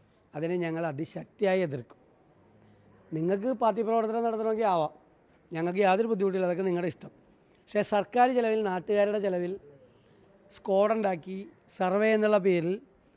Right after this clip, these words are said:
രാഷ്ട്രീയ പ്രവർത്തനം നടത്താൻ അനുവദിക്കില്ല കേരളത്തിൽ ഒരു കാരണവശാലും. നാട്ടുകാരുടെ നികുതി പണം, ഒന്നാമത്തെ കേരളം കടത്തിൻ്റെ കാണാക്കയങ്ങളിലേക്ക് ആണ്ടുകൊണ്ടിരിക്കുകയാണ്. അഞ്ച് നയാ പൈസ എക്സ്ചക്കറിലില്ല. കടം മേടിച്ച് മേടിച്ച് മേടിച്ച് സംസ്ഥാനം മുടിഞ്ഞിരിക്കുകയാണ്.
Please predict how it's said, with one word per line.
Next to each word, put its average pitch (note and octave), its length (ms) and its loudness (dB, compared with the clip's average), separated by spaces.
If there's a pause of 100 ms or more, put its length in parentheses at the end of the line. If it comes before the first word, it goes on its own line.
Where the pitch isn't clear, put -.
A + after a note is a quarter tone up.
(200)
രാഷ്ട്രീയ F3+ 420 -2
പ്രവർത്തനം F3 400 -4
നടത്താൻ D#3+ 260 -6
അനുവദിക്കില്ല D3+ 420 -4 (100)
കേരളത്തിൽ B2+ 320 -4 (320)
ഒരു F3 180 -2
കാരണവശാലും. D3+ 500 -6 (560)
നാട്ടുകാരുടെ G3+ 560 4
നികുതി F3+ 320 0
പണം, D#3 180 -4 (200)
ഒന്നാമത്തെ F#3 400 -2 (120)
കേരളം G3+ 420 4 (680)
കടത്തിൻ്റെ G3 480 -2 (120)
കാണാക്കയങ്ങളിലേക്ക് G3 960 4
ആണ്ടുകൊണ്ടിരിക്കുകയാണ്. F3 760 2 (600)
അഞ്ച് G3 260 -2 (120)
നയാ F#3+ 340 6
പൈസ G3+ 200 0 (120)
എക്സ്ചക്കറിലില്ല. D#3 560 -4 (960)
കടം F3+ 280 0
മേടിച്ച് G3+ 400 0
മേടിച്ച് F#3+ 320 -2 (100)
മേടിച്ച് F#3 320 -4 (100)
സംസ്ഥാനം F#3+ 400 0
മുടിഞ്ഞിരിക്കുകയാണ്. E3 540 -2